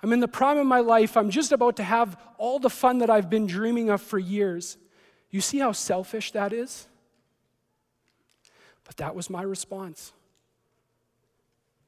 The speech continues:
God just threw a wrench into the equation, and instead of stopping and going, "What direction am I even going?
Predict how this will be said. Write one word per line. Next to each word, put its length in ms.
God 280
just 280
threw 440
a 80
wrench 460
into 220
the 160
equation, 720
and 160
instead 880
of 120
stopping 800
and 160
going, 320
"What 240
direction 580
am 120
I 80
even 340
going? 480